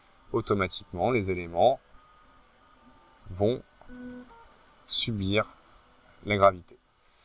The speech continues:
Alors l'effet que vous obtiendrez sera lié à pas mal de choses, la taille de vos fragments bien évidemment, et surtout la vitesse de votre sphère. La vitesse pour l'instant met une seconde pour parti-, par-, parcourir une petite distance. On imagine si je lui demande de faire ça en,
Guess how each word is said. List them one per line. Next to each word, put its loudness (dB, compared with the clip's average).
Alors 6
l'effet -2
que -10
vous -2
obtiendrez 4
sera 2
lié 2
à 0
pas 0
mal -2
de -8
choses, -2
la -6
taille 2
de -2
vos -4
fragments 0
bien -4
évidemment, 0
et -4
surtout -2
la 6
vitesse 2
de -2
votre 0
sphère. 0
La -2
vitesse 2
pour 4
l'instant 4
met 0
une -6
seconde 0
pour -8
parti-, 2
par-, 0
parcourir 0
une -12
petite -6
distance. -8
On -16
imagine -6
si -4
je -8
lui -6
demande -4
de -4
faire -12
ça 8
en, -2